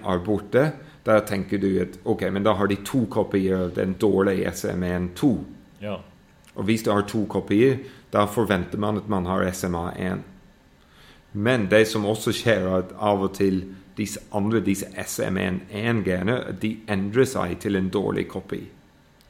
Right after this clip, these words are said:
Speaker 1: Så du kan faktisk ha tre kopier av den S M en to, eller fire kopier.
Speaker 2: Ja.
Speaker 1: Sånn at du har alltid disse dårlig fungerende reservegener, men de gode gener, de er enten borte,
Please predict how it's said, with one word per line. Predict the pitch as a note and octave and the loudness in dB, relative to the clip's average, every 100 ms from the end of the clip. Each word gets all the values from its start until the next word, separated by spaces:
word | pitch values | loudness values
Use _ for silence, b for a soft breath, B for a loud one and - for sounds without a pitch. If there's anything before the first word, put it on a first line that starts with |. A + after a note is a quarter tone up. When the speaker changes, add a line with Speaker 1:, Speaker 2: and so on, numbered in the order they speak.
| _ | _
Speaker 1:
Så | - G#2 | -6 -2
du | G2+ | -2
kan | - A#2 D3 | 0 0 0
faktisk | G#2 F#2 G#2 - - | -2 -4 -4 -4 -4
ha | F#2 | -4
tre | - - A2 A#2 | -2 2 4 2
kopier | A#2 A#2 - A2 A2+ | 2 0 2 2 4
av | G#2+ G#2 G#2 | 2 2 0
den | G#2 G2 | -2 -4
S | G2+ - | -6 -4
M | G#2 | -2
en | G2+ G2 | -2 -4
to, | - A#2 D3+ - B B B _ | -4 -4 -4 -8 B B B _
eller | - G2+ | -2 -2
fire | G#2 G2 F#2+ F#2 | 0 0 0 0
kopier. | G2 - - - - - - - _ _ _ _ _ - | -4 -6 -8 -10 -10 -16 -20 -20 _ _ _ _ _ -12
Speaker 2:
Ja. | G#2+ F2+ - - _ - b b | -10 -10 -12 -20 _ -20 b b
Speaker 1:
Sånn | - A2 G2+ | 0 2 2
at | G2+ - - - - | -2 -8 -20 -20 -4
du | G#2 F#2+ | 0 2
har | G#2+ A2+ | 6 6
alltid | G#2 F#2 A2 | 4 2 2
disse | G2+ F#2 G#2 G2 G2+ | 2 0 0 -2 2
dårlig | G#2+ G2+ G2 G2 | 4 6 4 2
fungerende | G#2+ G2 F#2+ F#2 G2 A#2 | 0 0 2 2 2 0
reservegener, | G2 F#2+ F#2+ F#2 F2 F#2 G2 F#2 G2+ C#3+ C#3 B B | 2 2 2 2 0 -2 -2 0 0 0 -2 B B
men | - G2 | -6 -2
de | G#2 G2+ | -2 0
gode | G2+ F#2+ G2+ | 0 4 4
gener, | G2+ F#2+ G#2+ F#2+ | 4 2 0 2
de | F#2+ | 0
er | - G#2 | -2 -4
enten | G2 G#2 G2 | -6 -4 -2
borte, | G#2 G2 C#3+ | -2 -2 -2